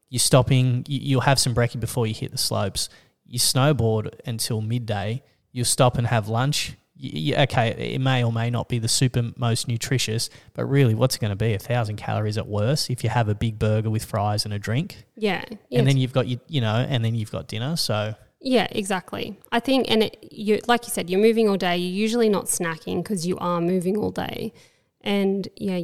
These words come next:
Speaker 2: I feel like you just don't consume as many calories while you are away when, when you do go to the snow anyway.
Speaker 1: Now, to answer the question specifically for the person that asked this,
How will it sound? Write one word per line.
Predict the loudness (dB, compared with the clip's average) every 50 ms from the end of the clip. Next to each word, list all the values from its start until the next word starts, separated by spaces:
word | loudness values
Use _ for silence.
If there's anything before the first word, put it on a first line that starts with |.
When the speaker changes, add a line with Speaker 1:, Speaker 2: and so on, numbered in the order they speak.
| -6 -6
Speaker 2:
I | -6 -6 -6
feel | -6 -6 -6 -6
like | -6 -8 -8
you | -6 -6
just | -6 -6 -6
don't | -6 -6 -6 -6
consume | -4 -4 -4 -4 -2 -2 -2 0 -2
as | -2 -4
many | -4 -4 -4 -4 -6 -6
calories | -8 -8 -6 -6 -6 -6 -6 -8 -6 -6
while | -4 -2 -2 -2
you | -2 -4 -4 -4
are | -4 -4 -4 -4 -4
away | -4 -6 -6 -6 -6 -6 -6 -6 -8 -12 _ -20 _ _ _ _ -4
when, | 0 4 4 4 2 0 -2
when | 0 0 2 2
you | 0 0
do | -4 -6 -6
go | -6 -6
to | -6 -6
the | -6
snow | -8 -6 -6 -6 -6
anyway. | -4 -4 -4 -4 -4 -6 -6 -8 -10 -12 -14 -12 -6
Speaker 1:
Now, | 0 2 4 6 6
to | 4 4 4 2 4 4
answer | 4 4 4 4 2 2
the | 0 0
question | 2 2 2 2 2 2 0 0
specifically | 0 0 -2 0 0 0 2 0 0 0 0 -2 -2 -2 -2 -2
for | -2 -6 -6 0 4 4 6 6
the | 4 2
person | 0 -2 -2 -2 -2 -2 -4 -4
that | -4 -4
asked | -2 -2 0 0 0 0 -2
this, | -2 0 0 0